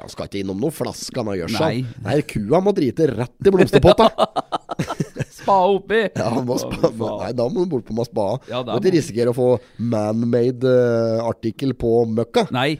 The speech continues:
Speaker 2: nei, det går ikke,
Speaker 1: Nei,
Speaker 2: da.
Speaker 1: så det blir smitter over.
Speaker 2: Ja, fy fader.
Speaker 1: Nei.
Speaker 2: Da, det, men det er verste at det er mange som har, lever sånn helt, eh, alt skal være naturlig.
Speaker 1: Ja.
Speaker 2: Til og med, altså, snytefilla skal være <laughs> naturlig.
Speaker 1: Ja, ja,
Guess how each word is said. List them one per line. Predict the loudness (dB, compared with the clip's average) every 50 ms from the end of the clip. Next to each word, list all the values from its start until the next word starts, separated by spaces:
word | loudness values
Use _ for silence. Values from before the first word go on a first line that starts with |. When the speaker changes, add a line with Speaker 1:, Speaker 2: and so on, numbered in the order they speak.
| -8
Speaker 2:
nei, | -10 -10 -8 -6
det | -6 -4
går | -4 -4 -4
ikke, | -4 -4 -4
Speaker 1:
Nei, | -4
Speaker 2:
da. | -2
Speaker 1:
så | -2 -4
det | -4 -4
blir | -4 -6
smitter | -6 -6 -6 -6 _ -8 -6 -4 -2
over. | 0 -2 -2
Speaker 2:
Ja, | -2 -4 -16 -20 -20
fy | -18 -16 -16
fader. | -14 -14 -16 -16 -18 -20 -20 _ _ _ -16
Speaker 1:
Nei. | -12 -8 -8 -6
Speaker 2:
Da, | -6 -4 -4 -4 -2 -4 -4
det, | -6 -6
men | -6 -4
det | -4 -4
er | -4 -4 -6
verste | -8 -8 -6 -6 -6 -6
at | -6 -8 -10
det | -8 -6
er | -6 -4 -4
mange | -4 -6 -6 -8 -10
som | -10 -10 -10
har, | -8 -8 -8 -8 -8
lever | -8 -6 -4 -4 -4 -4 -4 -4
sånn | -6 -4 -4 -4 -4 -4 -4 -4
helt, | -4 -4 -4 -2 -4 -6 -8 -10 _ _ -8
eh, | -6 -4 -4 -4 -4 -6 -6
alt | -4 -6 -6 -6 -8 -8
skal | -6 -4 -2
være | -2
naturlig. | -2 -4 -6 -8 -6 -6 -6 -8 -10 _ -12
Speaker 1:
Ja. | -8 -6 -4
Speaker 2:
Til | -2 -2 -2 -2
og | -2 -2
med, | -2 -2 -2 -2 -2 -2 -4 -6 -8 -12 -18 -20 -20 -20 _ -20 -20 -20 -20 -20 _ _ -20 -20 -20 -20 -20 _ _ _ -20 -20 _ _ _ _ -16
altså, | -10 -6 -2 0 0 0 0 -2 -4 -4 -6
snytefilla | -2 2 4 4 4 4 2 0 -4 -6 -2 -2 -2 -2 0 -4 -4 -4 -6
skal | -14 -10 -2 0 2 2
være | 4 4 4 2 2 2 2 2 2
<laughs> | 2 2 0
naturlig. | 0 0 -2 -4 -4 -2 -2 -2 -2 -2
Speaker 1:
Ja, | -4 -4 -2
ja, | 0 0 0 2 0